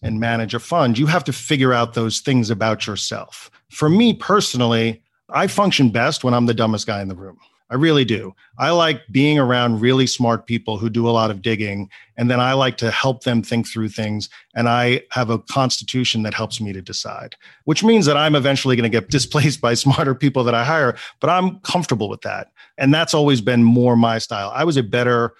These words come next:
portfolio manager of other people's ideas than I was as an analyst of my own ideas. And I think that that's partially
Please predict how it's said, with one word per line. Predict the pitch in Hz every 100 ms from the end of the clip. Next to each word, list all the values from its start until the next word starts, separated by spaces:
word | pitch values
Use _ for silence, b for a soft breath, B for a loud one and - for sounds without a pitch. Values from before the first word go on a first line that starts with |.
| b _
portfolio | - 127 - 147 151 143 131
manager | 123 120 117 117 123
of | 110 - 127
other | 127 135
people's | - 135 127 113
ideas | 110 107 120 160 196 - B B _
than | 127
I | 123
was | 117 123 120 113 -
as | 120 113
an | 117
analyst | 120 123 120 110 -
of | 101
my | 101 110
own | 110 104
ideas. | 110 - - - - _ _ _
And | 131
I | 160
think | 156 196 151
that | 135 - b b -
that's | 147
partially | - - 185 - 160 147 139 127